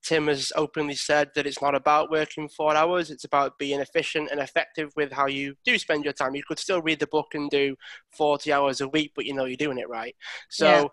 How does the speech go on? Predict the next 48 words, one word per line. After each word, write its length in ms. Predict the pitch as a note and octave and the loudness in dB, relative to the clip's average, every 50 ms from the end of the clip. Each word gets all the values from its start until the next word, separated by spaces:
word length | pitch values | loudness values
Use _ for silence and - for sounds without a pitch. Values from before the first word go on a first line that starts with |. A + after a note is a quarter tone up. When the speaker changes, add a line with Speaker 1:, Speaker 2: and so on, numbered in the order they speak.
| _ _ _ _ - | _ _ _ _ -2
Speaker 1:
He's 160 | - E3 D#3+ | 0 2 4
had 120 | D#3 D#3 E3 | 4 4 4
a 40 | |
lot 180 | E3 D#3+ D#3+ D3+ | 6 6 4 4
of 100 | D3 - | 4 2
flack 260 | - F3+ F3+ - - - | 2 0 0 0 0 -6
for 100 | - C3 | -4 -2
that, 180 | C3 C3 B2 | 0 0 2
and 100 | D3+ D3+ | 2 2
I'm 80 | D3+ D3 | 2 0
sure 220 | - - F3+ D#3 | 0 2 2 2
you 200 | D3 C#3+ D#3 D#3 | 2 2 -2 -2
probably 420 | - - D#3 D3 D3 D3 C#3+ D3 C#3+ | 0 0 -2 -2 -2 -8 -8 -6 -4
might 600 | D3 D3+ D#3 D#3+ E3 D#3+ D3+ D3+ D3+ D#3 C#3+ - | -2 -2 0 2 4 6 6 6 4 2 0 0
get 120 | - D#3 D3 | 0 2 2
a 80 | C#3+ - - | 0 -2 -2
couple 320 | - F3 - - - D#3 D3+ | -4 -4 -4 0 0 0 0
of 80 | C#3 | 2
people 240 | - D#3+ D#3 - D3 | 0 -2 -2 -2 0
going, 200 | - D3 D3 D#3 - | 0 2 2 2 4
"Oh, 220 | A3+ G#3+ F#3 D#3 C#3+ - _ _ _ _ _ - | 4 6 6 4 2 -2 _ _ _ _ _ -8
half 300 | - - F#3+ F#3+ F#3 - | 0 4 4 4 4 4
an 100 | - G3 | 2 2
hour 220 | F#3 F#3 F3+ F3+ F#3 | 4 4 4 4 4
a 60 | F#3 | 4
day, 280 | G3+ G#3+ G3+ F3+ D#3 - _ - | 4 4 4 2 0 -4 _ 0
that's 240 | F#3 E3 E3 - - _ _ _ _ - | 0 0 0 0 -12 _ _ _ _ -4
awesome. 580 | D#3+ E3+ G3 G#3+ G#3 - - F#3 E3 D3+ C#3+ - - - - - _ - | 0 0 2 2 0 2 2 2 2 2 0 -4 -12 -20 -20 -18 _ -2
I 80 | F3 F#3+ | 0 2
only 220 | F#3+ F#3+ F#3+ F#3 | 2 4 2 2
have 160 | F3+ F3 - - | 2 0 0 -2
to 100 | F#3+ F3+ | -2 2
do 200 | G3+ G#3 G#3 F#3 | 4 4 4 4
half 320 | F3+ F#3 F3+ F3+ E3+ E3+ | 4 6 6 6 4 2
an 80 | E3+ E3+ | 2 4
hour 220 | E3 D#3+ D#3+ D#3 | 4 4 4 4
a 60 | D#3 | 4
day." 240 | D#3 D3+ D3 C#3 C3 - - - - - | 4 4 2 2 0 -4 -10 -20 -16 -10
So 100 | - D3+ | -6 -2
you 100 | D3 D3+ | 2 4
Speaker 2:
Yeah. 120 | D#3+ D#3 D3+ | 6 6 6
Speaker 1:
realise 300 | D3+ D3+ D3+ C#3+ - - | 6 6 4 2 0 0
that 140 | D#3+ C#3+ D3+ | 0 0 2
you're 120 | D#3+ D#3 | 0 0
then 200 | D#3 D#3 D#3 D#3 | 2 2 0 2
gonna 160 | D3+ D3+ D3 | 0 -2 -2
deal 280 | C#3+ - D3 D3+ D3 C#3+ | -2 0 0 0 0 2
with 340 | D3 C#3+ C#3+ C#3 C3+ C3 | 0 0 0 0 -2 -6